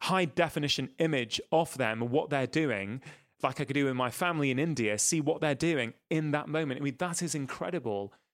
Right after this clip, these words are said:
So digitally, we're more connected than ever before.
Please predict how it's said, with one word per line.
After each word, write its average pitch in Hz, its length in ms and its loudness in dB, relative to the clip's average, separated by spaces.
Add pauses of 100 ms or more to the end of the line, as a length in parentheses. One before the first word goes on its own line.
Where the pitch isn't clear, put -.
(240)
So 156 160 0
digitally, 180 680 0
we're 131 80 2
more 127 220 0
connected 123 400 -4
than 110 80 -2
ever 104 160 -4
before. - 500 -6